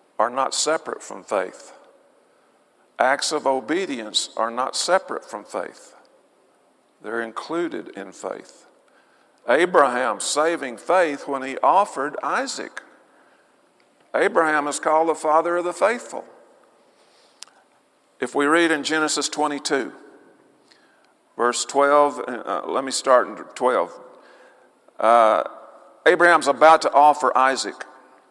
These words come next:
An angel stops him. "Do not lay your hand on the boy, for now I know you fear God." How did he know he was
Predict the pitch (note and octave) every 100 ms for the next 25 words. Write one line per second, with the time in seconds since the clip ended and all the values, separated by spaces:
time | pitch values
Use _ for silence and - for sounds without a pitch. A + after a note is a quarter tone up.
0 | _ _ _ _ _ _ _ - - G#2+
1 | A#2 C#3 C3+ B2+ - D3 C#3+ - C#3+ D3
2 | D#3+ D#3+ D3 D#3+ F3 F3 E3 F3 F3+ D#3
3 | C#3 B2 A#2 B2 C#3 C#3+ B2+ B2+ C#3 D#3
4 | D#3+ D#3 D3+ E3+ E3 G#2+ B2 B2 B2+ -
5 | C#3 C#3 C3+ C#3+ G2 - - - - -
6 | D3+ E3 D#3+ D#3 E3 E3 C3+ C3+ C#3 C3+
7 | A#2+ B2